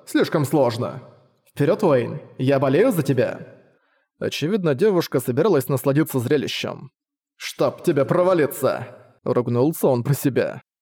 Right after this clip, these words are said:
"Так что скажете? Устроим показательный бой для принцессы Роуэльмина", предложил Геральт. От его заявления в зале повисло напряжение, они оба важные персоны, пострадая одна и хлопот не оберешься. "Ваше высочество",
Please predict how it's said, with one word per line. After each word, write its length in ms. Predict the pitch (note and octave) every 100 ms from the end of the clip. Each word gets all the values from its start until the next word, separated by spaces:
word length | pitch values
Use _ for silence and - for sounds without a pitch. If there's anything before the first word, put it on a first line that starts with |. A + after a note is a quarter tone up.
| _ _ _ _ _
"Так 340 | A2+ C#3+ C#3+
что 120 | G#3+
скажете? 540 | G#3+ E4 C3 C3 A2 - _ _ _
Устроим 460 | B2+ A#2 F3 A3+ D4+
показательный 480 | C4 D3+ D3 C#3+ B2+
бой 200 | C3+ G#3+
для 120 | C#4+
принцессы 400 | D4+ G#3+ C#3 D#3+
Роуэльмина", 760 | D#3 D#3 D3+ D#3+ C3+ F#2+ - - _ _ _ _ -
предложил 500 | C3 A#2+ A#2+ A#2 A#2
Геральт. 500 | C3 F3 D#3 - - _ _ _ _
От 140 | - -
его 180 | G#3+
заявления 480 | A3+ E3+ C3+ G#3+ D3
в 60 | A#2
зале 220 | F#3 C#3
повисло 360 | A#2+ B2 D3 B2+
напряжение, 760 | A#2+ A#2 A#2 F#3+ C#3+ C3 A#2+ _ _
они 240 | C#3 A3+ A3+
оба 200 | G3 D3+
важные 360 | C3 B2+ C3
персоны, 600 | A#2 A2 - G#3+ D3+ C3 - _ _
пострадая 460 | - - F3+ A3+ A#3+
одна 220 | C3+ G3+
и 40 | C#3+
хлопот 360 | C#3 C3 G3
не 80 | C3+
оберешься. 680 | B2+ C3 A#2+ - - - - _ _ _ _ _ _
"Ваше 360 | D3 D3 - D#3
высочество", 800 | D3+ A3 C#3 - - F#2+ -